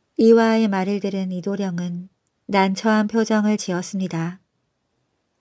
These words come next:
당신이 찾아오리라는 걸 까맣게 잊고 있었구려. 한데 나는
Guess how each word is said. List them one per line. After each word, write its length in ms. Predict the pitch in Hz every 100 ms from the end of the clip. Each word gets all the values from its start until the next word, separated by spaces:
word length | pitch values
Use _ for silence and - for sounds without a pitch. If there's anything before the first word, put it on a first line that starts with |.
| _ _ _
당신이 520 | - 190 190 196 190
찾아오리라는 840 | 190 208 190 185 185 185 185 180 170
걸 240 | 170 170 _ _ _
까맣게 480 | - 208 196 190 -
잊고 240 | 175 - 180
있었구려. 640 | 170 185 180 175 170 170 _ _ _ _ _ _ _
한데 360 | - 214 196
나는 440 | 190 185 180 175